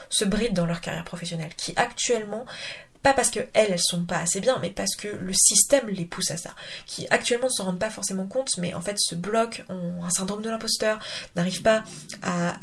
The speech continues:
être dans les carrières qu'elles souhaitent, euh, se f-, font face à des murs, euh, lorsqu'elles ch-, souhaitent repousser un peu les codes. Et on aimerait poser des, proposer des solutions concrètes. Et pour ça, on a décidé de le faire sous forme d'un événement, donc avec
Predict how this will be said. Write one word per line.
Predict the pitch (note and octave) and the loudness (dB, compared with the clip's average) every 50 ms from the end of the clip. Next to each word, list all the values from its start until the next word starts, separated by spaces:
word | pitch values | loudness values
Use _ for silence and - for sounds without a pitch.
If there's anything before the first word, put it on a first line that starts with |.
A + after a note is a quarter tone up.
| - | 0
être | - G3+ F#3+ | 2 2 2
dans | F3+ E3+ F3+ F3 F3 | 2 0 0 0 0
les | F3 F3 | 0 0
carrières | - G3 G3 A3 A#3+ A#3+ | -2 -2 -2 -2 -4 -4
qu'elles | - A3 G#3+ | -4 -2 -2
souhaitent, | - - G#3+ G#3+ G#3+ - - - - - - - - | 0 0 0 -2 -2 -6 -8 -8 -12 -12 -12 -6 -2
euh, | - E3+ F3 F3 D#3+ - D2 C#2+ - - - - - - - - | 0 0 2 2 0 0 0 0 -2 -2 -6 -8 -10 -10 -8 -4
se | - - - | -4 -4 -4
f-, | - - - - F3 | -4 -6 -6 -6 -6
font | - - - | -6 -6 -4
face | G3 G3 G#3+ G3+ - | 0 0 0 2 2
à | F3 | 2
des | E3+ E3+ E3+ | 2 4 2
murs, | E3 F3 A3 C4+ C#4+ C4+ C4 - - - - - - - - - | 2 2 4 4 4 4 4 2 -8 -14 -14 -14 -14 -14 -6 -2
euh, | E3 E3+ E3 E3+ - - - | 0 0 2 0 -2 -4 -4
lorsqu'elles | - F3+ F3 E3+ - - F3 | -2 0 0 0 0 0 0
ch-, | F3+ - - - - - | 2 4 4 4 2 2
souhaitent | - F3+ F#3 F#3 - | 0 0 -2 -2 -2
repousser | - F#3+ F3+ - F#3+ - - F#3 | -6 -6 -6 0 0 0 0 0
un | F3+ | -2
peu | F3 E3+ | -2 -4
les | D#3+ E3 | -6 -4
codes. | - - G#3 A#3+ B3 G3 G3 - - _ _ _ _ _ - - - - | 0 2 2 2 2 0 -8 -12 -20 _ _ _ _ _ -20 -20 -6 0
Et | G3+ | 2
on | G3 | 4
aimerait | G3+ G3+ G3+ A3+ A3+ | 4 6 4 2 2
poser | A3 G#3 G3+ G#3 | 2 0 0 2
des, | G3+ G3 - - - - - | 0 0 -2 -2 -12 -14 -12
proposer | - - G3 - G3+ G#3 A3 | -8 -6 -2 0 0 0 2
des | G3+ | 0
solutions | F#3+ - F#3+ F3+ - - G3 | 0 -2 -2 -2 -2 -2 -4
concrètes. | G3 - F#3 - - - - - | -4 -4 -6 -4 -4 -6 -4 -4
Et | E3+ | -4
pour | - G3+ G3 | -4 0 0
ça, | - - G#3+ G3+ A#3 | 4 4 4 4 4
on | G3+ | 4
a | E3+ | 0
décidé | E3 - - - G3 | 0 0 -2 -2 0
de | G3 | -2
le | G3 | -2
faire | F#3+ - G3 G3+ | 0 0 -4 -4
sous | - - - - | -4 -8 -8 -6
forme | - - E3+ E3+ | -6 -4 -2 -2
d'un | E3+ D#3+ D#3+ | 0 0 0
événement, | E3+ E3 F3 F3 F3+ G3+ A3+ | 2 2 2 2 2 0 -2
donc | G#3+ F#3 E3+ E3+ | -2 -2 0 2
avec | D#3 D#3+ D#3+ - | 0 0 0 -2